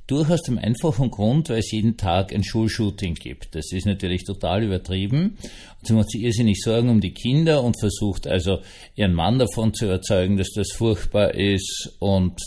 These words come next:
der reagiert nicht. Und dann versucht sie also, die ganzen Leute zusammenzuholen und erzählt ihnen, wie furchtbar das ist, und die hören so zu und sagen, „Ja, ja, aber der Spielplatz, der ist ja auch so hässlich geworden und da müsste man auch unbedingt was tun“, und da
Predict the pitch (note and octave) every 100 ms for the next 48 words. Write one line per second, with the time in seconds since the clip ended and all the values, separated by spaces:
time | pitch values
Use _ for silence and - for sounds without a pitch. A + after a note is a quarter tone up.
0 | - F#2+ E2+ F#2 E2+ - E2 E2 - D2+
1 | B1+ C2 - - - - - - - A2
2 | G#2 A#2 G#2+ A#2+ A2 - F#2+ G2 A2 G2
3 | G#2 F#2 F2 - G2 E2 F2+ G#2+ G2 F#2
4 | A#2 - A#2 G#2+ G#2+ G#2 G2+ F2+ F#2 -
5 | F#2+ F#2 - - G2 G2 F#2+ F#2+ F#2+ F2
6 | F2+ A2+ G#2+ - G2+ F#2 F2+ - F#2 -
7 | - - G2 F#2 - - G2 F2+ F2+ F2+
8 | - F2 - B2 A2 A2 G2+ - - -
9 | - G#2 G#2 G2+ G2 A2 G2+ G2+ G2 F#2+
10 | - G#2 B2+ - A2 G#2 - A2+ F#2+ G#2+
11 | - G#2+ - A#2 F#2+ G#2 - A2 F#2+ G2+
12 | F#2 F#2+ F#2+ F#2 F#2 G2+ G#2 - F#2 F2+
13 | - A2 C#3 C3 A#2 G#2+ A2 G#2 G2+ -
14 | G#2 G#2 F#2+ F#2